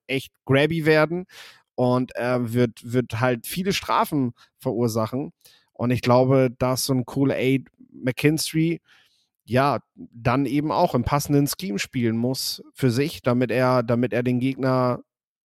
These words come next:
schön auf Press spielen kann, schön da rangehen kann, äh, dass der ihm eben gar nicht erst davonlaufen kann, weil wenn er auf den ersten Metern l-, losläuft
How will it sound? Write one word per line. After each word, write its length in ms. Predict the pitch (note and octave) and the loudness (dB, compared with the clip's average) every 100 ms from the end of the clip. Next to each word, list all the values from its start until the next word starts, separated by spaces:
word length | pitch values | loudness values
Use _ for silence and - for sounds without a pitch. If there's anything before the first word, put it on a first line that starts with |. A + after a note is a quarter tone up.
| _ _ _ _ | _ _ _ _
schön 260 | - C#3+ D3 | -4 0 2
auf 160 | C3+ | 0
Press 280 | - C#3+ B2+ | -2 -4 -4
spielen 400 | - - C3+ C3+ | -6 -8 -6 -6
kann, 500 | - C3 C3 C3 C3 - - _ | -2 0 0 -2 -4 -10 -20 _
schön 300 | - D3 C#3 | -4 2 4
da 140 | C#3 C3 | 4 2
rangehen 460 | C3 C#3 C3+ C3 | 0 0 0 0
kann, 380 | A2+ B2+ B2+ C3 - - - - | 0 0 0 -4 -10 -20 -20 -4
äh, 220 | A#2 A#2+ | 0 0
dass 180 | A#2+ A2+ | 0 0
der 100 | B2+ | 0
ihm 140 | C3+ | 2
eben 180 | C3+ C3 | 2 2
gar 180 | B2+ C3 | 0 0
nicht 120 | C#3 | 0
erst 200 | B2+ - | 0 -2
davonlaufen 580 | B2+ C3+ C3+ A#2+ A#2 A#2 | -2 0 2 2 2 -4
kann, 240 | - A#2 | -2 0
weil 140 | A2+ A2 | 2 2
wenn 140 | A#2+ | 0
er 100 | B2+ | 0
auf 100 | B2 | -2
den 140 | B2+ | -2
ersten 340 | A#2+ B2+ - B2 | -4 -4 -4 -2
Metern 400 | C3 C#3+ C#3 C3+ | 0 2 0 0
l-, 140 | B2+ - | -4 -2
losläuft 640 | C3 D3 - C#3+ C#3+ - | -2 -2 4 6 6 4